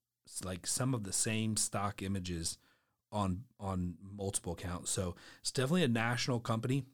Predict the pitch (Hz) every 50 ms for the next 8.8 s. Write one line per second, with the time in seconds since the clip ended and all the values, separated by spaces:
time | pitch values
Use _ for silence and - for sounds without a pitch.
0 | _ _ _ - - 98 92 90 90 - - 101 107 101 101 113 113 117 120 127
1 | 127 120 120 117 117 113 110 113 104 101 - 101 101 101 104 98 95 - - -
2 | _ _ _ - - 107 104 98 92 90 95 104 110 113 113 110 104 98 - -
3 | - - _ _ _ _ _ _ _ _ _ _ _ _ _ _ _ _ _ _
4 | _ _ _ _ _ _ _ _ _ _ _ _ _ - 110 123 - - 107 110
5 | 110 - - - - 160 165 180 185 202 190 165 147 143 - - 156 147 131 127
6 | 120 - - 127 120 - - 113 113 - 110 104 104 104 104 117 117 - 135 139
7 | 143 139 - _ _ _ _ _ _ - 107 104 101 107 - - 123 123 117 107
8 | 107 107 107 107 110 - - 90 101 107 113 123 123 120 -